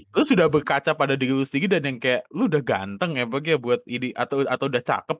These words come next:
gitu buat bersanding sama idola lu gitu. Kayak misalnya di gue sekarang ngaca gitu, gue bisa ngeliat kayak, apakah gue bisa bersanding sama idola gue? Kan jawabannya iya, <laughs> enggak. Maksudnya jawabannya enggak gitu. Makanya gitu, kayak lu take a long look at the mirror gitu loh. Maksudnya gue bukan ada bermaksud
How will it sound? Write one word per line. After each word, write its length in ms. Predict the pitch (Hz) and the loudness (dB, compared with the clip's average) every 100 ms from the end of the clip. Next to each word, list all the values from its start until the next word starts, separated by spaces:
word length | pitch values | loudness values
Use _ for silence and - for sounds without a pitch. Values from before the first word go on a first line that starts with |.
| 160 | -6
gitu 140 | 170 | -6
buat 240 | 139 120 120 | -2 -2 -2
bersanding 400 | 120 120 117 117 | -4 -4 -4 -4
sama 240 | 123 120 | -4 -4
idola 400 | 120 120 110 127 | -2 0 2 4
lu 160 | 151 107 | 2 0
gitu. 160 | 98 - _ - | -8 -10 _ -4
Kayak 160 | 131 | -2
misalnya 240 | 131 185 202 | 0 2 2
di 120 | 131 | 2
gue 100 | 139 202 | 0 0
sekarang 240 | 165 208 | 2 0
ngaca 280 | 190 120 156 123 | 0 -2 0 0
gitu, 120 | 104 101 | -2 -4
gue 120 | 127 165 | -4 -2
bisa 160 | 156 | -2
ngeliat 240 | 139 143 131 | -4 -4 -6
kayak, 140 | 107 | -6
apakah 240 | 113 143 147 | -4 -2 -2
gue 140 | 135 | -4
bisa 160 | 127 139 | -4 -6
bersanding 400 | 120 127 120 120 | -4 -6 -6 -6
sama 160 | 120 | -6
idola 320 | 120 123 117 117 | -4 -4 -2 0
gue? 160 | 165 | 2
Kan 160 | 220 254 | 2 4
jawabannya 560 | 156 147 147 240 240 - - - | 4 6 4 2 0 -4 -18 -6
iya, 480 | 147 165 170 127 - 120 | 2 4 4 2 -4 -16
<laughs> 140 | - | -12
enggak. 320 | 156 160 127 | -2 0 0
Maksudnya 280 | 127 131 156 | 0 -2 2
jawabannya 280 | 147 143 180 160 | 4 4 4 2
enggak 260 | 135 143 117 | 2 2 0
gitu. 200 | 113 104 - - - _ | -4 -8 -12 -20 -20 _
Makanya 280 | 123 151 170 | -4 0 0
gitu, 180 | 123 101 - | -2 -10 -8
kayak 200 | 127 120 | -4 -2
lu 100 | 233 247 - | -2 -4 -6
take 240 | 190 - | -6 -4
a 40 | |
long 360 | 185 175 170 170 - _ _ _ | -2 -2 -4 -10 -16 _ _ _
look 240 | 165 180 | -6 -6
at 120 | - - | -8 -4
the 80 | 160 | 0
mirror 400 | 170 202 208 214 | 2 2 2 0
gitu 240 | 233 247 | -2 -2
loh. 160 | 120 101 | -4 -4
Maksudnya 320 | 107 220 127 | -2 0 0
gue 120 | 165 202 | -2 -2
bukan 160 | 151 | -2
ada 80 | 127 | -2
bermaksud 400 | 107 104 101 | -4 -6 -8